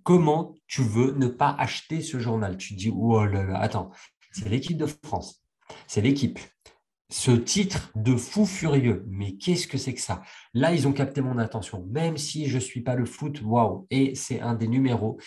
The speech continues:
qui a permis à l'équipe de faire son chiffre d'affaires de l'année, tellement c'était un événement, cette embrouille. La réalité, en plus, et c'est ça qui est très fort, c'est que Nicolas Anelka n'a jamais dit ça. C'est entre guillemets, il n'a jamais dit ça.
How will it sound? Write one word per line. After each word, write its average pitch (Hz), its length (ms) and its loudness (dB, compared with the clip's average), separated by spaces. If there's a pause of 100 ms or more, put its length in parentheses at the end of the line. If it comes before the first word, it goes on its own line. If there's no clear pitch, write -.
(200)
qui - 140 -4
a 110 80 2
permis 117 360 0
à 104 60 0
l'équipe 104 320 -2
de 107 80 0
faire 120 220 -4
son 110 120 -6
chiffre - 320 -4
d'affaires 113 320 0
de 117 120 2
l'année, 135 560 2 (280)
tellement 104 300 -2
c'était 127 440 0
un 104 320 0
événement, 139 440 4
cette - 240 -2
embrouille. 117 460 0 (340)
La 107 80 -2
réalité, 139 560 2
en 113 140 -6
plus, 156 240 -8
et - 60 -4
c'est - 120 -10
ça 123 160 -4
qui - 100 -4
est 104 80 -4
très 117 120 0
fort, - 360 -2 (200)
c'est 120 180 0
que 131 80 2
Nicolas 127 400 4
Anelka 113 320 4
n'a 110 180 2
jamais 135 300 2
dit 117 220 0
ça. - 280 -2
C'est 143 220 -4
entre 180 240 2
guillemets, 170 340 -2
il 139 200 0
n'a 143 160 0
jamais 139 420 -4
dit 131 140 -2
ça. - 240 -6